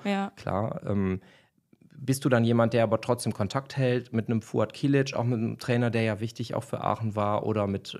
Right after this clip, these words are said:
Speaker 2: ehemaligen Spielern?
Speaker 1: Eher
Speaker 2: Oder
Speaker 1: weniger.
Speaker 2: hakst du das dann ab?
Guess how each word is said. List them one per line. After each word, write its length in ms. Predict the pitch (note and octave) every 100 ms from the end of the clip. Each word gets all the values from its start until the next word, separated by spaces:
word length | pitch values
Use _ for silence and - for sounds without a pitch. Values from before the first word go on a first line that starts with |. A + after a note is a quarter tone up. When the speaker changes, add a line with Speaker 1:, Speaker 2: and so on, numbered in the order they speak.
| -
Speaker 2:
ehemaligen 500 | - A2 G#2 G2 G2
Spielern? 640 | F#2 - A2+ A2 G#2 G#2 - - _ _ _ _ _ - - -
Speaker 1:
Eher 180 | G#3 G3+
Speaker 2:
Oder 100 | -
Speaker 1:
weniger. 120 | -
Speaker 2:
hakst 200 | F#3+ F3+
du 40 |
das 160 | A2+ -
dann 160 | G2+
ab? 240 | F2+ -